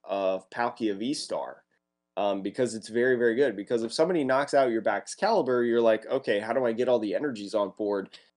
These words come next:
to utilize Chin Pao's attack?" You know, discarding more energies equals more damage.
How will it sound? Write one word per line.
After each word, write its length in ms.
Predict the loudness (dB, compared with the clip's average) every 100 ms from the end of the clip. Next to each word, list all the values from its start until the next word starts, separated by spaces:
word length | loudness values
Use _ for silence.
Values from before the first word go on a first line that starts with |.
| -6
to 120 | -4
utilize 680 | -2 2 4 6 2 0 -2
Chin 260 | -4 -4 -2
Pao's 300 | 0 0 -4
attack?" 640 | -10 -4 -4 -4 -10 -18
You 200 | -10 -6
know, 180 | -4 -4
discarding 500 | -6 -6 0 0 0
more 220 | -4 -2
energies 920 | -2 -2 -4 -4 -6 -4 -4 -6 -10 -14
equals 440 | -14 -8 -8 -6
more 180 | -8 -8
damage. 500 | -4 -4 -4 -6 -14